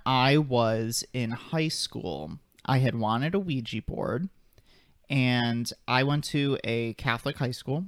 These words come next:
So one of our classes our junior year was world religions. And we were at the end of the school year, and our world religions teacher, for the last unit, or the last few weeks, he dealt with, like, cults or the occult. And,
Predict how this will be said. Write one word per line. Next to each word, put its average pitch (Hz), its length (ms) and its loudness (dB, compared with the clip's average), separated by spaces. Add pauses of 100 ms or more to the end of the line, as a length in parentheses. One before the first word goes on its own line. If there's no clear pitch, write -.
(380)
So 123 600 2
one 135 200 0
of 135 120 -2
our 139 120 2
classes 139 520 0
our 135 120 2
junior 127 380 -2
year 117 340 0
was 117 280 -4
world 113 380 -4
religions. - 840 -4 (600)
And 135 140 2
we 131 100 4
were 123 80 6
at 131 180 4
the 147 140 -2
end 151 200 0
of 160 80 -2
the 196 80 0
school 117 340 -4
year, 113 380 -2
and 127 120 -2
our 117 140 -2
world 131 280 -2
religions 131 500 -2
teacher, 117 640 -4
for 139 160 -4
the 123 80 -4
last 127 360 0
unit, 143 540 -2 (320)
or 120 120 -2
the 117 80 0
last 131 260 2
few 143 160 2
weeks, 127 360 -2
he 123 140 -4
dealt 110 280 0
with, 113 180 -4
like, 110 240 -4
cults - 760 -2
or 113 200 -2
the 120 260 -4
occult. 117 680 -4 (500)
And, 120 400 0